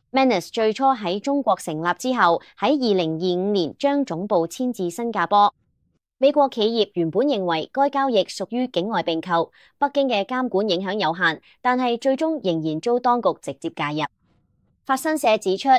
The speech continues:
擁有 Facebook 同埋 Instagram 嘅美國公司 Meta 曾經二零二五年十二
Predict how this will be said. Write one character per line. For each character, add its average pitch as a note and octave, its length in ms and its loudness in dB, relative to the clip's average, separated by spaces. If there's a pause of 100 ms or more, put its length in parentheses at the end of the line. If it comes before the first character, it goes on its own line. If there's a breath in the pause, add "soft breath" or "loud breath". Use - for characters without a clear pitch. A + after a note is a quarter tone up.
(280 soft breath)
擁 G3+ 220 0
有 B3+ 200 0
Facebook C4+ 540 2
同 E3+ 140 -6
埋 D#3 200 -4
Instagram F3 640 -4
嘅 F3+ 200 -2
美 E3 200 -4
國 G3+ 180 -2
公 C4 240 -4
司 C#4 180 -4 (220)
Meta A#3 500 -4 (240 soft breath)
曾 F3+ 240 -2
經 C#4+ 220 2
二 A3+ 160 0
零 D#3+ 260 -4
二 F3+ 240 -4
五 F#3+ 140 -2
年 E3 220 -2
十 - 140 -8
二 G3 60 -4